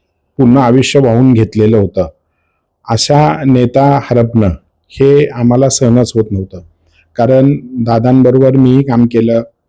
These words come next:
आणि दादांचे कामाची पद्धत, प्रेम लावायचं आणि त्यांचा परखडपणा, ह्या सगळ्या गोष्टी पाहता मी नाही, माझ्यासारखे असे असंख्य कार्यकर्ते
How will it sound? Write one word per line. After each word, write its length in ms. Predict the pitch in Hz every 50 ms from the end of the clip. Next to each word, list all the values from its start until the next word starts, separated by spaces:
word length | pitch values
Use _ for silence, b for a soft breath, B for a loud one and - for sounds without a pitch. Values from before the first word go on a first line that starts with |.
| _ _ _ _ _ -
आणि 320 | 131 120 117 117 135 143
दादांचे 600 | 143 - 117 113 107 107 104 120 123 127 117 135 123
कामाची 480 | - 123 120 117 120 123 117 - -
पद्धत, 420 | 123 - 117 104 101 - 113 110 110 - _ _ _ _ _ _ _ -
प्रेम 240 | 120 117 117 123 120
लावायचं 600 | 117 113 113 113 113 110 - - 120 117 123 - - 127 - _ _ _ _ - 117
आणि 180 | 110 113 127
त्यांचा 360 | 139 135 123 113 113 - 123
परखडपणा, 720 | 117 - 113 107 104 - - 123 117 - 110 104 98 92 87 - _ _ _ _ _
ह्या 180 | _ - 131 131
सगळ्या 340 | - - 127 120 123 131 131
गोष्टी 320 | 127 127 120 - - 135
पाहता 340 | 123 120 117 113 110 - 113
मी 240 | 113 127 139 156 170
नाही, 180 | 170 160 156
माझ्यासारखे 640 | 151 143 131 123 120 139 131 - - 139 - - 147
असे 220 | 135 113 - 147
असंख्य 460 | 139 120 - - 143 139 139 135 143 139
कार्यकर्ते 640 | - 123 117 113 110 - 113 110 107 - - 98